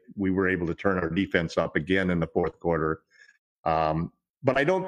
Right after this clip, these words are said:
I, I, I think regardless of whether he starts JaVale or not, I always predicted that we would be able to beat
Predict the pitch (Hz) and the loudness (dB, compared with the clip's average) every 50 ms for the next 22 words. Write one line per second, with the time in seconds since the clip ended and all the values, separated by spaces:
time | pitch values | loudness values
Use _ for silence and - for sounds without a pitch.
0 | 190 - 123 120 - 127 135 135 123 - - 131 135 - 175 170 147 139 123 107 | -4 -2 0 0 2 2 0 0 0 0 0 0 2 2 0 0 2 0 2 2
1 | 117 123 131 135 135 127 - - 104 87 92 113 123 120 110 104 107 101 - - | 2 2 2 2 0 0 0 0 0 2 2 2 2 2 2 2 0 0 -2 -6
2 | - - 113 110 107 - - - - - - - _ _ _ _ _ _ _ _ | -2 0 2 2 2 -2 -6 -12 -14 -16 -16 -18 _ _ _ _ _ _ _ _
3 | _ _ _ - 104 90 104 95 82 104 104 104 104 104 98 95 - - 92 90 | _ _ _ -14 -8 -4 -2 0 2 2 2 2 2 2 2 0 0 -2 -2 -2
4 | 92 90 90 98 104 104 92 95 - - - _ _ _ _ _ _ _ _ _ | -2 -2 0 0 2 2 2 0 -2 -4 -8 _ _ _ _ _ _ _ _ _
5 | _ _ _ _ _ _ _ _ _ - - - - 110 135 147 151 135 117 - | _ _ _ _ _ _ _ _ _ -18 -8 -2 0 2 2 4 2 2 0 2
6 | - 131 104 120 123 123 123 110 101 92 90 101 98 92 - - - _ _ _ | 0 2 2 2 0 2 2 0 0 2 2 2 0 0 -4 -10 -20 _ _ _
7 | _ - 113 113 123 127 113 110 92 92 107 107 113 101 95 - - 87 73 82 | _ -4 0 0 2 2 2 2 2 2 2 4 4 2 0 0 -2 -4 -2 0
8 | 104 110 107 | 0 0 0